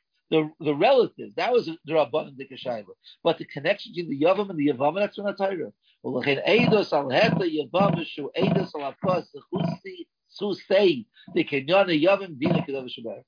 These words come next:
Okay, so that's the Hagdara of the Steipler, and I'll tell you the Kitzer what, what Rosh Shimon Shkop says. You can look it up, Shar Yosher, Shar Vav, Perek Yud. He says, and I'll read his Lashon,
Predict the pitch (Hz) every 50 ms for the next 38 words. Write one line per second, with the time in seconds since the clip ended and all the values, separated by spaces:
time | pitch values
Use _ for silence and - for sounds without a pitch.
0 | _ _ _ _ _ _ _ _ _ - 143 143 147 - 143 156 165 160 - -
1 | - - 165 139 123 - _ _ _ _ - - - 120 120 110 107 135 156 160
2 | 156 147 139 143 139 - _ 139 139 131 120 110 107 101 127 120 110 147 - _
3 | _ _ _ - - - 156 160 165 156 - 156 147 139 127 139 139 - 170 165
4 | 165 139 117 135 - - - 208 202 - - 170 151 - 147 _ _ - - -
5 | _ _ - 170 - - - _ _ - 151 143 139 - 143 - - 185 165 151
6 | 147 120 110 _ _ - - - - 151 147 - - - - 113 104 92 - -
7 | _ _ _ _ _ _ _ _ _ _ _ _ _ _ _ _ _ - - -
8 | - - 135 139 143 160 151 165 185 180 - - - 175 156 147 143 139 147 165
9 | 185 170 - - 165 147 131 - - 165 147 143 135 113 107 156 165 160 123 -
10 | - 143 143 139 127 - _ 120 107 101 _ _ _ _ _ _ _ _ _ _
11 | _ _ _ _ - 196 220 - - - 196 180 175 170 156 127 - 143 139 139
12 | 135 135 156 170 139 143 131 113 139 156 156 143 - - 131